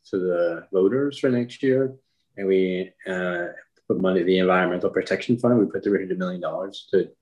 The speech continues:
to do Environmental Protection Act related activities. Uh, those are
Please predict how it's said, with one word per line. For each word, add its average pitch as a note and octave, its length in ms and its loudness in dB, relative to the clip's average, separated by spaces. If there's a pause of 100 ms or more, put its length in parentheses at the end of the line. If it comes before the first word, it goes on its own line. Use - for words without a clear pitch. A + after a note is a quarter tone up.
(340)
to G#2 100 2
do F2+ 240 4
Environmental E2+ 480 -2
Protection F2 680 -2
Act D#2 220 -8 (100)
related F2 340 4
activities. G#2+ 720 0 (500)
Uh, F#2 260 2
those G2 260 2
are F#2 200 2